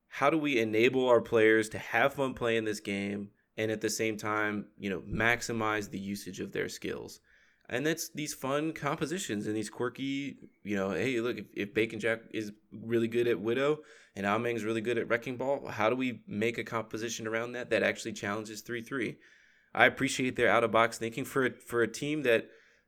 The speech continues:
you and I had very small hopes for coming in to, up until this week, have a chance to make it <laughs> into the playoffs and s-, be squeaking out wins against teams that you're kind of like, "Whoa, how did that happen?"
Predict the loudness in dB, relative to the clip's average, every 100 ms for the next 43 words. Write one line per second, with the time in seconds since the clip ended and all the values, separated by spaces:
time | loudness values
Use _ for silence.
0 | -6 -2 2 2 2 2 0 -2 -10 -20
1 | -20 -4 2 4 2 -4 -10 -4 0 0
2 | 0 0 -2 0 0 0 -2 -4 -2 0
3 | 0 -2 -6 _ _ _ _ _ _ -8
4 | -2 2 2 0 -4 -10 _ 6 6 6
5 | 4 6 6 4 0 -2 -2 0 2 2
6 | 2 -2 -4 -4 -2 -2 0 4 4 4
7 | 0 2 2 4 2 2 -2 -18 _ _
8 | _ _ _ _ -2 0 0 -4 -4 -4
9 | -2 -4 -2 -2 0 0 -2 -2 -4 -2
10 | 0 -2 -4 -4 -2 -2 0 0 0 -2
11 | -4 -2 0 0 -2 -8 -8 -4 -2 0
12 | 2 4 4 4 4 2 2 0 0 -2
13 | -4